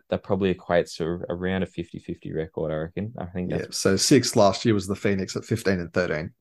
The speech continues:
Speaker 1: There you go. I think, I think that's a pretty reasonable outcome for them. Yep.
Speaker 2: And then a, a similar vein of question from Jed Wells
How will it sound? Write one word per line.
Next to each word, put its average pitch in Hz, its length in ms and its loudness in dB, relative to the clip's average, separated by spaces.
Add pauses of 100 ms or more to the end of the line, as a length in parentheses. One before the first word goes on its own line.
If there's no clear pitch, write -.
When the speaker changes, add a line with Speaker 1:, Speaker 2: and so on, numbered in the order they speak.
(640)
Speaker 1:
There 104 160 8
you 95 100 4
go. 87 220 6
I 107 80 4
think, 160 280 2 (120)
I 120 80 4
think 135 220 0
that's 101 200 2
a 101 60 -6
pretty 95 200 0
reasonable 85 420 2
outcome 80 340 -4
for - 100 -10
them. 80 280 -6 (160)
Yep. - 180 -10 (1200)
Speaker 2:
And 113 160 6
then 110 440 6
a, 120 160 4
a - 80 6
similar 131 380 8
vein 113 300 6
of 101 120 -2
question 123 480 -2
from 98 580 2
Jed 101 460 0
Wells 98 720 2